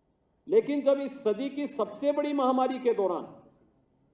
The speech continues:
एक गरीब के खाते में पैसे देने की बात आई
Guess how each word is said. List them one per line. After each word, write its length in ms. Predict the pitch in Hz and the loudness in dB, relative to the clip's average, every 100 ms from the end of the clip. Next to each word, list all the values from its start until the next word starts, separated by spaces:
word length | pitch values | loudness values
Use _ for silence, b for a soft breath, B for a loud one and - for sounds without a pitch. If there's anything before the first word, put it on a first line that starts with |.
| _ _ _ _ _ _ _ _ _ _ _ _ _ _ _ _ _ _ _ _ - | _ _ _ _ _ _ _ _ _ _ _ _ _ _ _ _ _ _ _ _ 2
एक 220 | 196 190 | 2 4
गरीब 320 | 180 240 254 | 0 0 -2
के 80 | 247 | -2
खाते 320 | 226 165 170 190 | -2 -2 -4 -2
में 180 | 196 190 | -4 -4
पैसे 280 | 165 165 180 | -4 -2 -2
देने 240 | 165 165 | -2 -2
की 120 | 165 | -2
बात 220 | 135 127 117 | -4 -6 -8
आई 160 | 98 | -14